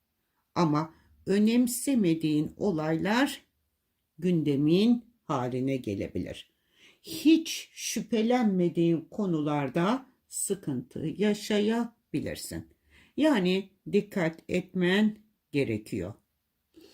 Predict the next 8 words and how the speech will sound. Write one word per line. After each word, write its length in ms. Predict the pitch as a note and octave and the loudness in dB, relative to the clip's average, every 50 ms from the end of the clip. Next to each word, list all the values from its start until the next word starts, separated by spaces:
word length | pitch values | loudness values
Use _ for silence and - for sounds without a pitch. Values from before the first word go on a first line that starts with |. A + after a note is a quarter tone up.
| - - - - _ - F3 E3+ | -20 -20 -20 -20 _ -6 -2 2
Dikkat 520 | G3+ A#3+ A#3+ - - - D4 D#4 D#4 D#4 - _ - | 2 2 0 0 -2 0 0 0 0 -2 -8 _ -4
edersen, 880 | - G3 G3 F3 G#3 G#3 G#3 G3 - - - - F3+ E3+ G3 A#3 A#3+ - _ _ _ _ _ _ _ _ _ _ _ _ _ - | -2 -2 0 0 0 0 0 -4 -6 -8 -4 -2 0 0 0 -2 -4 -6 _ _ _ _ _ _ _ _ _ _ _ _ _ -2
yanlış 680 | F#3 A#3 B3 C4 C4 B3 A#3 G#3+ F#3+ F3+ - - - F3 | 0 2 2 4 2 2 2 0 0 -2 -6 -10 -6 -6
bir 120 | D3+ C#3 | -6 -6
seçim 500 | - - - C#3+ C3+ - - - G#3 A3+ | -6 -6 -8 -8 -8 -8 -8 -6 -4 -2
yapmazsan, 1000 | A#3+ A#3+ B3 A#3+ A#3+ - A#3+ A#3+ A#3 A#3 A#3 - - - G#3 G3+ G#3 A3 G#3+ - _ _ _ _ _ _ _ _ _ _ - | 0 0 -2 -2 -2 0 0 0 0 0 -2 -4 -2 -2 0 2 2 0 -2 -4 _ _ _ _ _ _ _ _ _ _ -2
bazı 640 | F3+ F#3+ G#3+ A#3 B3 B3+ B3+ A3 G#3 G#3 A#3+ A#3 - | 0 0 2 2 2 0 0 -2 -2 0 0 0 0
önemsiz 840 | E3+ G#3 A3 A3 A#3 A#3+ A#3+ A#3 - - - - C4+ B3+ - - | 2 2 2 2 2 2 0 -2 -2 -6 -4 -4 -4 -4 -4 -8